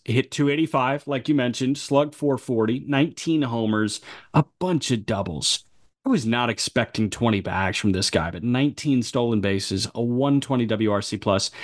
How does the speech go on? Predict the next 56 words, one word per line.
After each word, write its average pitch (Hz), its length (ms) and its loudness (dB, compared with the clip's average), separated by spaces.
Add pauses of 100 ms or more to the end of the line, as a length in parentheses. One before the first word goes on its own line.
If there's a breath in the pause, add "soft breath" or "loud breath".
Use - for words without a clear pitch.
(260 loud breath)
and 160 100 0
he 226 60 2
was 254 120 0
a 226 60 2
four 196 220 2
and 185 60 2
a 156 40 2
half 160 220 2
win 151 120 2
player 151 280 0
in 147 240 -2
large 175 300 -2
part 180 220 -2
because 139 720 0 (280 loud breath)
he - 160 -4
was 131 160 4
average 139 420 0
defensively 127 720 -2 (160)
at 139 200 4
shortstop. - 600 2 (1000 loud breath)
Is 123 160 2
he 131 140 2
the 120 120 2
right 117 240 2
option 139 320 0
at 151 100 0
short 180 300 0
over 131 220 2
a - 20 2
guy 131 140 2
like 131 180 2
Ha-Seong 139 420 0
Kim? 170 260 -2 (260)
I 110 120 4
don't 123 140 -2
know. 190 300 0 (220)
I 139 100 0
don't 165 260 0
think 113 200 0
so. 127 180 2
Personally, 127 580 0
I 131 60 4
think 127 240 -2
Kim 131 220 0
can 120 160 -2
be 123 80 2
a 113 80 4
way 117 160 2
better 135 220 -2
defender 113 340 0
at 107 80 -2
short 120 260 0
than 110 100 -2
Bogaerts 107 440 0
can, 117 260 0
but 147 460 0